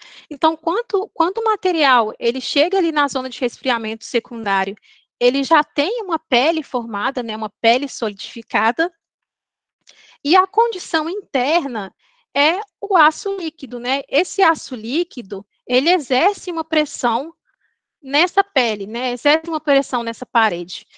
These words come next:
Então, o aço líquido, ele empurra a pele, né? A pele empurra o rolo de contato, que empurra de volta. Então, aqui a gente tá mostrando um desenho esquemático de como isso acontece.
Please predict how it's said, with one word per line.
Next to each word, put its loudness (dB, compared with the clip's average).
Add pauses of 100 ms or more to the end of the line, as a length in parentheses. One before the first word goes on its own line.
(140)
Então, 0
o 4
aço 2
líquido, -6
ele 0
empurra -2
a 0
pele, 0 (480)
né? -6
A 2
pele 0
empurra -4
o 2
rolo 0
de -12
contato, 0
que -8 (260)
empurra 2
de 0
volta. -2 (540)
Então, -4 (220)
aqui -2
a -4
gente -10
tá 2
mostrando -2
um -10
desenho -2
esquemático -4 (220)
de -12
como -2
isso -8
acontece. -4